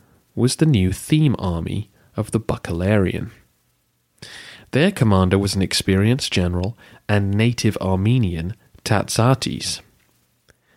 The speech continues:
Tatzates had been well rewarded under Constantine the Fifth's rule, but now feared that Irene was going to replace him.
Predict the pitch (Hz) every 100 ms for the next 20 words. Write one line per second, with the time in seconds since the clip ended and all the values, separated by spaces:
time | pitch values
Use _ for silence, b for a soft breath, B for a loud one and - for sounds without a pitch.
0 | b - 135 131 151 208 - 123 120 113
1 | 113 107 120 113 110 104 107 90 87 85
2 | 85 - 95 - - 87 90 82 - -
3 | 156 - - 92 69 - _ B B B
4 | B 123 120 139 175 - 104 95 95 92
5 | 95 90 90 85 87 87 - 82 82 80
6 | 87 85 - 87 87 - 85 87